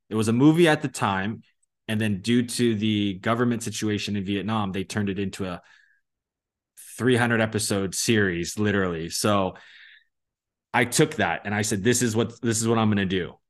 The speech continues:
I'm gonna go, I'm gonna, I'm gonna be an actor on this. I'm gonna be a lead and I'm gonna make some noise in Southeast Asia." And that ex-, and to sum it up, in two years, not only did I do a Korean drama in Vietnam,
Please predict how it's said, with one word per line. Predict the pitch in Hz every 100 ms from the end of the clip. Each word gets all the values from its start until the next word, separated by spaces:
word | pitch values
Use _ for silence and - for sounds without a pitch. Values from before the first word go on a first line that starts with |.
| _ _ _ -
I'm | 101
gonna | 107 101
go, | 95 113 113 117 110 - _ _ -
I'm | 104
gonna, | 101 98
I'm | 104 104
gonna |
be | 95 104
an | 101
actor | 117 113 117
on | 113
this. | 113 113 110 - -
I'm | 98
gonna | 98
be | 98 98
a |
lead | 98 113 113 104
and | 101
I'm | 101
gonna | 101 98
make | 98 104
some | - 101
noise | 98 101 95
in | 95
Southeast | - 92 92 87 -
Asia." | 92 85 92
And |
that | 110 120
ex-, | 110 113
and | 123 107 104
to | 107
sum | - 147 139
it |
up, | 135 -
in | 107
two | - - 139
years, | 135 127 113 113
not | 110
only | 117 117
did | 113
I | 110 110
do | 101 107
a |
Korean | - - 110 110 98
drama | 92 104 113 110 101
in | 98 92
Vietnam, | 95 95 95 95 95